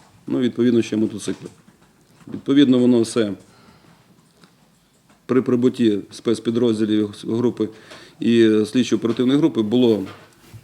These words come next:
вилучене, особи затримані,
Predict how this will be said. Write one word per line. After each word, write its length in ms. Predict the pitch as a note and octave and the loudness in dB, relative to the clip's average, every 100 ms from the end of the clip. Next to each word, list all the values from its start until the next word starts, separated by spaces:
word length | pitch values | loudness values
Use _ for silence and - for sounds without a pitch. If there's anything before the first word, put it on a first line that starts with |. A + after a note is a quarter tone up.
| - - - | -20 -20 -8
вилучене, 580 | A2 C3 C3 B2+ C#3 D3 - - - _ _ _ _ _ _ - | 2 4 4 -2 -8 -12 -16 -20 -20 _ _ _ _ _ _ -6
особи 460 | A#2+ - C#3 G#2+ G2 F#2 | -4 2 2 2 -2 -6
затримані, 600 | G#2 B2 B2+ A2+ A2+ | -4 0 2 4 2